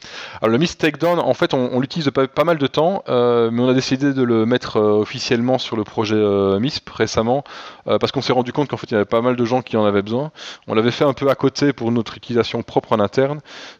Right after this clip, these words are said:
euh, et on essaie de pousser dans, dans le projet misp. Bon, il y a plus de cinquante repositories, hein, dans le projet misp, hein, donc ça devient, commence à devenir volumineux. Mais en effet, misp Takedown, c'est un nouveau. On a pas mal d'idées pour celui-là, donc, euh,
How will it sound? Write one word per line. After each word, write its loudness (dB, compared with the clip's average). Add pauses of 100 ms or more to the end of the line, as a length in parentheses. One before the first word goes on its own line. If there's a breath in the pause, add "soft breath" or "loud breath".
euh, 0
et 0
on 2
essaie 2
de 0
pousser -2
dans, 2
dans 2
le 2
projet 0
misp. -2
Bon, 0
il 2
y 4
a 4
plus -8
de -10
cinquante 2
repositories, 0
hein, 2
dans -4
le -4
projet 0
misp, -4
hein, -4
donc -6 (120)
ça 0
devient, 0
commence -2
à -4
devenir -4
volumineux. 0 (420 loud breath)
Mais 2
en 4
effet, 2
misp -2
Takedown, 2
c'est -2
un 2
nouveau. 0 (440 loud breath)
On 0
a 2
pas 2
mal 2
d'idées 0
pour -6
celui-là, 0
donc, -4
euh, 2